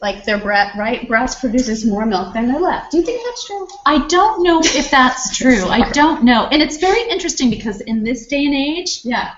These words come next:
Speaker 2: everybody has their stuff, and p-, a lot of people start pumping. So if
Speaker 1: Yeah.
Speaker 2: you start stimulating yourself
Speaker 1: Mm-hmm.
Speaker 2: equally right away, sometimes we, we are a little more equal. Or, but here's what's interesting.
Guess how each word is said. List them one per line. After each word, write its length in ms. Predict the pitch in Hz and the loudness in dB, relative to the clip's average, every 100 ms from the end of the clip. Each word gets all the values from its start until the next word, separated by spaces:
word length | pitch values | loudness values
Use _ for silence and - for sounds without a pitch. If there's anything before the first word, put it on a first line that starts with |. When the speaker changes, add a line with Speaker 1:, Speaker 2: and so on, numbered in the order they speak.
| _ _ | _ _
Speaker 2:
everybody 500 | 220 240 254 233 214 180 | -4 0 2 2 0 -4
has 240 | 196 - | -6 -6
their 140 | 170 | -8
stuff, 540 | - - 185 180 196 - | -8 -8 -4 -4 -4 -6
and 220 | 185 180 - | -6 -6 -10
p-, 120 | - | -10
a 60 | |
lot 240 | 185 180 202 | -2 0 0
of 60 | 220 | -2
people 280 | 202 165 170 | -10 -6 -8
start 340 | - 165 - | -4 -6 -4
pumping. 480 | 175 175 214 247 262 | -10 -8 -2 2 2
So 140 | 240 | 2
if 40 | 196 | 0
Speaker 1:
Yeah. 60 | 180 | 0
Speaker 2:
you 60 | |
start 320 | - 214 - | 0 -2 -2
stimulating 520 | - 208 208 240 262 277 | -6 -2 0 2 2 2
yourself 400 | 277 269 269 240 | 2 4 4 4
Speaker 1:
Mm-hmm. 100 | 226 | 0
Speaker 2:
equally 360 | 214 269 269 311 | 2 2 0 0
right 240 | 302 311 311 | 0 0 0
away, 260 | 311 320 | 0 -2
sometimes 760 | - - 214 226 - 233 247 - | -4 -6 -6 -4 -2 0 0 -2
we, 280 | 214 180 - - _ - | -8 -8 -18 -20 _ -6
we 200 | 196 190 - | -2 -2 0
are 180 | 165 185 | 0 0
a 60 | |
little 160 | 202 208 | 0 -2
more 180 | 208 226 | -4 -8
equal. 460 | 208 - 226 247 - - _ _ _ | -12 -6 -6 -6 -12 -20 _ _ _
Or, 540 | 240 247 190 185 240 - | 2 2 0 -2 -4 -2
but 100 | 254 | 0
here's 240 | 349 339 | 0 2
what's 160 | 254 - | 0 2
interesting. 580 | 254 262 - - 254 | 0 0 -4 -6 -6